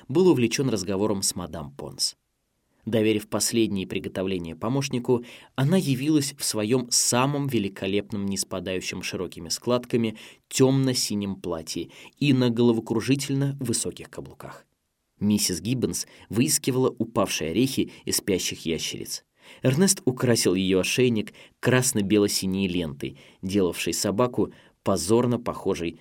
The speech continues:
на полкового козла. Николь взяла Саймона под руку. «Теперь лучше?» Он кивнул. Всё было так, как он представлял несколько месяцев назад.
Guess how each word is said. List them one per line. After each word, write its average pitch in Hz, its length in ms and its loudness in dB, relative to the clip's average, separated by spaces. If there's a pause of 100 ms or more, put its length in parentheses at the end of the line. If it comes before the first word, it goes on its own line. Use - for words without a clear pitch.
на 104 180 0
полкового 78 600 -2
козла. 64 480 -12 (1040)
Николь 123 480 4
взяла 107 340 0
Саймона 90 420 -2
под 78 220 -6
руку. - 280 -10 (760)
«Теперь 107 320 -2
лучше?» 117 380 -6 (600)
Он 98 140 2
кивнул. 73 440 -10 (640)
Всё - 220 4
было 123 220 4
так, 160 360 -2
как 135 220 -2
он 117 100 2
представлял 104 680 -2
несколько 95 560 -2
месяцев 85 560 -6
назад. 80 400 -8